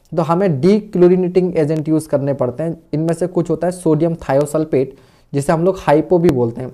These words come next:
हाइपो सॉल्यूशन, एन ए टू एस टू ओ थ्री, एक्टिवेटेड कार्बन, सल्फर डाइऑक्साइड, ये सारे के सारे क्या हैं, डीक्लोरीनेटिंग एजेंट हैं, डीक्लोरीनेटिंग एजेंट हैं, ठीक है।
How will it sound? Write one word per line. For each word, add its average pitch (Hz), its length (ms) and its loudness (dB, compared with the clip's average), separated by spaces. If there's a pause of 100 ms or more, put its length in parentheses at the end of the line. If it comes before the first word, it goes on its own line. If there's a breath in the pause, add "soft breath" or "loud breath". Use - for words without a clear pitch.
(100)
हाइपो 160 400 2
सॉल्यूशन, 120 460 -4
एन 151 200 -4
ए 165 80 0
टू 175 160 0
एस 151 260 -2
टू 143 180 -2
ओ 120 40 -4
थ्री, - 220 -12 (840 soft breath)
एक्टिवेटेड 180 560 2
कार्बन, 156 400 2
सल्फर 160 420 0
डाइऑक्साइड, 131 580 0
ये 160 80 -2
सारे 156 260 -4
के 160 80 -4
सारे 147 240 -4
क्या 175 120 -6
हैं, 139 180 -4
डीक्लोरीनेटिंग 151 1080 -2
एजेंट 113 400 -10
हैं, - 120 -20 (800)
डीक्लोरीनेटिंग 143 1120 -2
एजेंट 110 420 -12
हैं, 120 260 -16 (1900)
ठीक - 220 -6
है। 147 380 -8